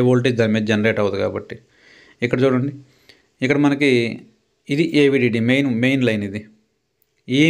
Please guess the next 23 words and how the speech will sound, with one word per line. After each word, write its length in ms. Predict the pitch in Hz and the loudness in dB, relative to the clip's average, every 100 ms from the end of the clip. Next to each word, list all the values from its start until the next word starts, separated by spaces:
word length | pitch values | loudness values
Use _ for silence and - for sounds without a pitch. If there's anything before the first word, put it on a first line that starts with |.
| 156 | 2
main 200 | 151 147 143 | 2 2 2
line 140 | 147 156 | 2 0
మనకి 160 | 117 113 | -2 0
important. 420 | 110 110 104 107 107 - _ _ 131 | 0 0 -2 -4 -10 -16 _ _ -2
Main 180 | 139 143 | 0 2
line 140 | 135 135 | 0 0
మీద 80 | 135 | -2
కూడా 120 | 147 | 0
మనకి 140 | 127 110 | -2 -2
జీఆర్ 240 | 110 123 120 | 0 2 2
value 200 | 117 117 117 | 2 2 0
అయితే 180 | 151 127 110 - - - _ _ - | 2 0 0 -8 -20 -20 _ _ -2
కరెక్ట్గా 260 | 139 120 117 | -2 -2 -4
వచ్చింది. 220 | 113 107 | -2 -8
ఇప్పుడు 160 | 131 156 | -4 0
మనం 120 | 160 156 | 2 2
ఏం 60 | 151 | 2
చేద్దామంటే, 460 | 143 143 139 175 156 123 127 - - - - - - _ 135 | 2 2 2 4 4 2 -2 -8 -20 -20 -20 -20 -20 _ 2
mobile 220 | 151 165 160 | 4 2 2
power 200 | 147 160 | 2 2
on 80 | 160 123 | 0 -4
చేసి 260 | 104 123 165 180 - _ _ _ 127 | -4 -6 -6 -10 -18 _ _ _ 2
voltage, 400 | 151 165 147 | 4 4 0